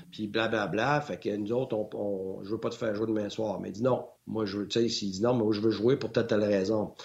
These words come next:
Oui, mais regarde, Carey, si tu joues puis arrive telle, telle affaire, mais, bon, mais regarde, moi, je veux ça parce que je veux des réponses. Je suis prêt à vivre avec les conséquences. Euh, blablabla. Fait que là, ça devient un ostinage.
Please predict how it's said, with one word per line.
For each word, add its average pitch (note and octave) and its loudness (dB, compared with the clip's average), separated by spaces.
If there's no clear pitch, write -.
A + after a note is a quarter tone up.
Oui, B2 6
mais G#2+ 4
regarde, A#2 2
Carey, A2+ 2
si - -6
tu - -4
joues B2 4
puis D3 2
arrive G#2+ 2
telle, A2+ 4
telle A2 2
affaire, B2 2
mais, A2 2
bon, G2+ 0
mais G2+ 2
regarde, A#2 4
moi, A#2 4
je G#2 -4
veux C#3+ 6
ça D3 2
parce G2+ -4
que A2+ -4
je - 0
veux B2 2
des B2+ 4
réponses. A#2 0
Je G2+ -4
suis - -8
prêt C3 0
à A#2+ 4
vivre A#2+ 2
avec A2+ 2
les A2 2
conséquences. A#2 0
Euh, F#2+ 2
blablabla. G#2+ 2
Fait D3 -4
que - -2
là, D3 6
ça C3 4
devient A#2 4
un A#2+ 4
ostinage. C#3+ -2